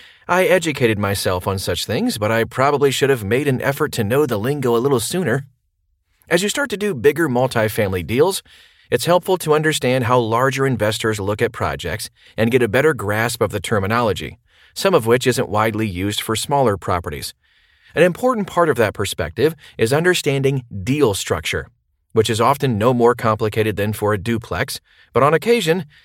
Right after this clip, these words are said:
it can get much more so. Key takeaways.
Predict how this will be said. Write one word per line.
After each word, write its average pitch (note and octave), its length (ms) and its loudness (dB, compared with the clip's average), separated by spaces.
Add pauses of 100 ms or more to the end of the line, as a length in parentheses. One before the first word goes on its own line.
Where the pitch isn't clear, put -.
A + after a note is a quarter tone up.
(320)
it F3+ 260 -2
can F3 200 -2
get D3 220 4
much C3 300 0
more A2+ 220 2
so. D#2+ 320 -6 (1000)
Key F3+ 180 -4
takeaways. A2 580 0